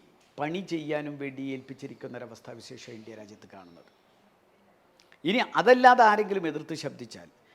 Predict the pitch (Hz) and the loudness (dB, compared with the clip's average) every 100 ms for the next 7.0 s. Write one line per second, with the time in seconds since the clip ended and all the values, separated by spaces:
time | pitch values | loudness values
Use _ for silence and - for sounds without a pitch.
0 | - _ 185 220 294 277 262 175 151 156 | -20 _ 2 4 2 -2 -4 0 -2 -2
1 | 147 147 135 131 131 123 117 101 90 _ | -4 -4 -4 -8 -10 -12 -12 -16 -20 _
2 | _ _ _ 160 185 240 226 156 143 143 | _ _ _ 0 2 2 0 -2 -2 -6
3 | 139 139 - 175 - 127 123 113 110 110 | -10 -10 -12 -10 -6 -6 -8 -12 -14 -14
4 | 131 196 - _ _ _ _ - 135 170 | -16 -16 -20 _ _ _ _ -6 -2 -2
5 | 190 135 127 123 117 123 139 - 131 139 | -2 -4 -6 -6 -10 -8 -8 -8 -4 -2
6 | 156 131 135 135 123 127 127 131 147 147 | -2 -2 -2 -2 -4 -4 -4 -4 -4 -6